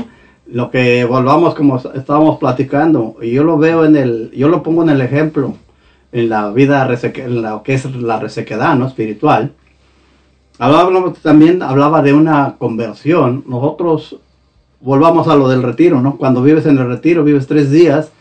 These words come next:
y sales emocionado. Ya te convertiste, aunque sean cucaracha o en lo que quieras, pero ya estás convertido. ¿Sí o no?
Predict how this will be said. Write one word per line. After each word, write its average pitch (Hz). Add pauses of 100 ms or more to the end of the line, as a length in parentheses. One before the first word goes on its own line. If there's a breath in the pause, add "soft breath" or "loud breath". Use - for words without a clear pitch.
(220 soft breath)
y 131
sales 135
emocionado. 104 (2000)
Ya 160
te 151
convertiste, 143 (500)
aunque 120
sean 156
cucaracha 151
o 131
en 131
lo 123
que 120
quieras, 156
pero 107
ya 127
estás 151
convertido. 143 (760)
¿Sí -
o 156
no? 156